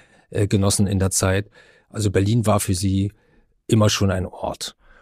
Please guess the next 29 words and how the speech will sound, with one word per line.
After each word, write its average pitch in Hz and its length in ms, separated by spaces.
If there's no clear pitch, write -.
Und 107 240
Springer, 135 400
Axel 107 240
Springer, 135 420
neunzehnhundertzwölf 110 680
geboren, 135 760
ist - 320
mit 110 200
siebzehn, - 440
sechzehn, 110 420
siebzehn 113 600
ziemlich 107 340
früh 117 440
in, 107 420
in, 101 320
in 104 160
den 104 180
Betrieb 107 360
seines 95 280
Vaters 120 380
eingestiegen. 123 760
Hinrich 120 280
Springer 120 320
hatte 107 220
eine 98 160
kleine 101 300
Druckerei 104 560
und 117 80
hatte 110 260